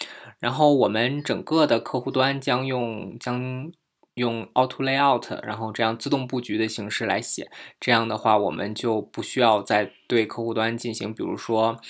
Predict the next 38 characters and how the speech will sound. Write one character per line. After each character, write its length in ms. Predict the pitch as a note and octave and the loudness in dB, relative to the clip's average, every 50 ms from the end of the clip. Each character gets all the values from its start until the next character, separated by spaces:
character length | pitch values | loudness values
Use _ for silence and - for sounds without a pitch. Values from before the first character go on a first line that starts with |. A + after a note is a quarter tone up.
| - - - | -18 -18 -14
像 220 | - - - A#2 C#2+ | -8 -4 -2 0 0
iPhone 300 | F#2+ - - - A#2 A2+ | 0 0 0 -2 -2 -2
五 120 | G#2 - | -2 -4
或 140 | - - A#2+ | -6 -6 -6
者 80 | A2+ - | -4 -2
iPhone 320 | - G#2 G2+ - A2+ A2+ | -2 -2 -2 -4 -2 0
六、 180 | A2+ A2+ A2 G#2+ | 0 0 2 2
六 160 | A2 A2 G#2+ | 0 0 -2
Plus 520 | - - A#2 A2+ A2 G#2+ - - - A2 | 0 4 6 6 6 6 2 -2 -6 -6
这 100 | - - | -2 0
样 200 | A2+ A2 G#2+ G#2+ G#2 | 0 2 0 0 -2
的 260 | F2+ F2+ D#2+ - - | -4 -4 -4 -4 -8
去 460 | - - - - A2 G#2 G#2 G2+ - _ | -10 -10 -8 -4 -4 -4 -4 -6 -8 _
进 140 | - A#2+ A2+ | -6 -6 -4
行 160 | A2+ A2+ A2+ | -4 -2 0
页 140 | A#2+ A#2 A2+ | 0 0 0
面 120 | A2+ A2+ | 0 -2
适 160 | A2+ - - | -4 -4 -6
配。 280 | B2+ - C#3 - - - | -2 -2 -2 -2 -2 -6
然 100 | - B2 | -12 -10
后 140 | - - A2+ | -6 -4 -2
我 80 | G#2+ G#2 | -2 -2
们 180 | F#2+ G#2 A2 | -4 -6 -8
只 140 | - - G#2+ | -8 -8 -10
需 140 | - - A2+ | -4 0 0
要 100 | A2+ A#2 | 0 0
写 160 | - - A2+ | 0 -4 -4
好 160 | A2 A2+ A2 | -4 -4 -2
约 160 | A2 A2+ A#2 | -2 -2 -2
束， 240 | A#2+ - - C3 B2 - | -2 -4 -6 -8 -8 -8
它 120 | - - A2+ | -8 -6 -2
到 160 | A2 A2 G#2+ | -2 -2 -2
时 120 | G#2+ - | 0 -2
候 100 | A2 G#2+ | -2 -2
就 140 | G#2 G#2+ A2 | -2 -4 -4
会 180 | - - A2 A2 | -4 -2 -2 -2
是 380 | A2 - - A2+ G#2+ G#2 G#2+ | -2 -4 -4 -4 -2 -2 -2
在 340 | G#2 - A2 G#2+ G#2+ G#2+ A2 | 0 0 2 2 2 0 -4